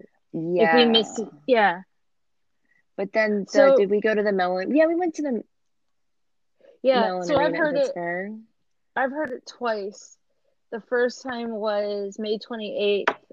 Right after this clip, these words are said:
Speaker 2: oh five, so for Vertigo in Boston.
Speaker 1: Okay.
Speaker 2: And the second time was ten twenty-two oh five in Pittsburgh.
Speaker 1: Right, and we were together for that one.
Speaker 2: For Vertigo, yeah.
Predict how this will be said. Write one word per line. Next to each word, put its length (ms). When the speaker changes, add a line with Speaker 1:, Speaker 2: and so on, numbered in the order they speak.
Speaker 2:
oh 180
five, 760
so 280
for 160
Vertigo 640
in 200
Boston. 800
Speaker 1:
Okay. 540
Speaker 2:
And 380
the 80
second 380
time 320
was 420
ten 240
twenty-two 480
oh 60
five 600
in 120
Pittsburgh. 580
Speaker 1:
Right, 180
and 100
we 80
were 120
together 380
for 120
that 220
one. 200
Speaker 2:
For 120
Vertigo, 440
yeah. 320